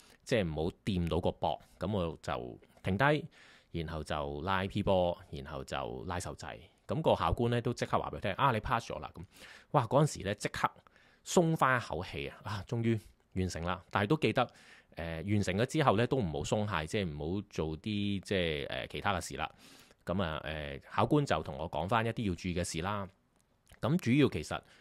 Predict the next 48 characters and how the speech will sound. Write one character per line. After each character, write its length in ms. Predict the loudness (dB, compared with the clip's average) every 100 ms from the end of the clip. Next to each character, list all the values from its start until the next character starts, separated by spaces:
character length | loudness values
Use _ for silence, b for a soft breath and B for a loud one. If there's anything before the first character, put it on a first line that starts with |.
| B B
佢 140 | 2
話 120 | 4
我 60 | 2
聽， 320 | 2 0 -2 -6
呃， 340 | -8 -10 -10
我 120 | -6 -4
車 180 | -2
速 140 | -2 -2
有 60 | -4
啲 140 | -2
慢， 300 | -2 -2 -4 -12 _ B B B -12
呃， 260 | -10 -10 -10
同 140 | -10
埋 100 | -6
冇 200 | -2 0
用 140 | 0
嗰 200 | 0 -2
個 140 | 0 0
優 40 |
先 200 | 2 0
權， 200 | -2 -6 -6
即 100 | -4
係 60 |
right 200 | -2 -2
of 240 | -4 -10 -12
way， 340 | -4 -2 -2 -8
同 180 | -12 -12
埋 400 | -10 -10 -10 -10
呢， 200 | -10 -10 -14 -20 -14
呃， 260 | -10 -10 -8
有 100 | -6
一 40 |
啲 180 | -4 -4
不 140 | -2 -2
必 160 | 0 -2
要 140 | 0 0
嘅 340 | 0 -2 -2
停 280 | -6 -8 -10
斜。 320 | -10 -8 -8 -12 B B B B B 0
噉 100 | 6
我 80 | 6
自 120 | 6
己 120 | 2 2
當 160 | 2 2
然 100 | 2
心 80 | 2
諗 200 | 0 0
啦， 120 | 0